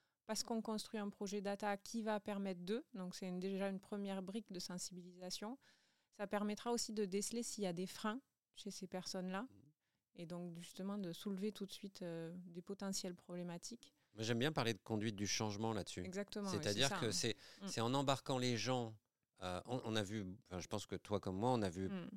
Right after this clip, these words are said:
Speaker 2: plusieurs fois des entreprises où, euh, il y avait une décision qui était prise par le chef et, euh, le chef a dit que,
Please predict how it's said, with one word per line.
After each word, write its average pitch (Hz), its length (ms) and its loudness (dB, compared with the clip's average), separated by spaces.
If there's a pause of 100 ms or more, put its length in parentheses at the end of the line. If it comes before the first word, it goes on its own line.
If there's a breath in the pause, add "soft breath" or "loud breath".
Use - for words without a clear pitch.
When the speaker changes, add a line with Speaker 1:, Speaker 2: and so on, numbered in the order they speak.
(160)
Speaker 2:
plusieurs 110 260 2
fois 123 200 4
des 101 160 2
entreprises 127 640 2 (480 loud breath)
où, 104 200 2
euh, 90 220 4
il 95 60 0
y 117 40 8
avait 117 140 8
une 123 80 8
décision 113 460 2
qui - 80 -8
était 101 160 0
prise - 180 -6
par 87 140 0
le 85 80 0
chef - 480 2 (200)
et, 98 220 2
euh, 90 160 2
le 98 140 2
chef 110 260 0
a 101 80 0
dit 90 180 -4
que, 139 360 4